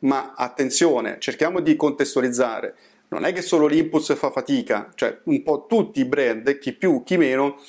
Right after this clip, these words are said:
sta facendo molto fatica nel mercato fotografico, perché è un mercato che comunque si sta restringendo,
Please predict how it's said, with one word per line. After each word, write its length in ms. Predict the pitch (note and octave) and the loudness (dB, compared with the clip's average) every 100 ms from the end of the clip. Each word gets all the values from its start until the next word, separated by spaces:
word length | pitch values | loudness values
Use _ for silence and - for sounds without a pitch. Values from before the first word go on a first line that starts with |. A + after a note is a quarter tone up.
| - - | -18 -6
sta 220 | - C#3+ | -4 -2
facendo 400 | F3 D3 E3+ C3+ | 0 0 0 0
molto 340 | B2+ D3+ D3+ | 2 0 -2
fatica 380 | C#3 B2+ D3+ E3 | -4 0 2 0
nel 160 | B2 A#2+ | 0 -2
mercato 440 | A#2+ A#2+ C3+ D3+ | -2 -2 -2 -2
fotografico, 640 | B2+ G#2+ B2+ B2 A2 G#2+ | -2 -2 -2 -4 -6 -8
perché 240 | G#2+ A2+ C3 | -6 -2 0
è 40 | |
un 60 | B2 | 0
mercato 460 | A#2+ D3+ C3 A#2+ | -2 -2 -4 -6
che 140 | A2 A#2 | -6 -4
comunque 400 | B2+ D#3 D#3 A#2 | 0 0 0 -4
si 80 | G#2+ | -4
sta 320 | - A#2 A2+ | -4 -4 0
restringendo, 920 | D#3 D#3 B2+ B2 B2 A2+ A#2+ F3 | 0 0 -2 0 0 0 0 -2